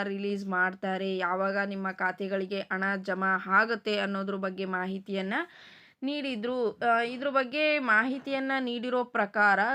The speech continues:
ಗೃಹಲಕ್ಷ್ಮಿ ಯೋಜನೆಯ ಐದನೇ ಕಂತು ಯಾವಾಗ ಬರುತ್ತೆ ಅಂತ ಅಂದ್ರೆ ಎರಡು ಡೇಟನ್ನ ಅವರು ಅನೌನ್ಸ್ ಮಾಡಿದ್ದಾರೆ ಅಂತಾನೆ ಹೇಳ್ಬೋದು. So,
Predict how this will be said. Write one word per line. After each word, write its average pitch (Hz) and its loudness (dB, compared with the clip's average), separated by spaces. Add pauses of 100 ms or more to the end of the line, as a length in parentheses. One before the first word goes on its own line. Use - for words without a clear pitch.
(120)
ಗೃಹಲಕ್ಷ್ಮಿ 240 -2
ಯೋಜನೆಯ 233 -2 (220)
ಐದನೇ 240 -2
ಕಂತು 233 -2
ಯಾವಾಗ 220 4 (100)
ಬರುತ್ತೆ 208 0
ಅಂತ 196 -2
ಅಂದ್ರೆ 190 0 (460)
ಎರಡು 262 6
ಡೇಟನ್ನ 262 4 (120)
ಅವರು 220 2
ಅನೌನ್ಸ್ 202 0
ಮಾಡಿದ್ದಾರೆ 190 0
ಅಂತಾನೆ 185 -4
ಹೇಳ್ಬೋದು. 190 -2 (440)
So, 254 0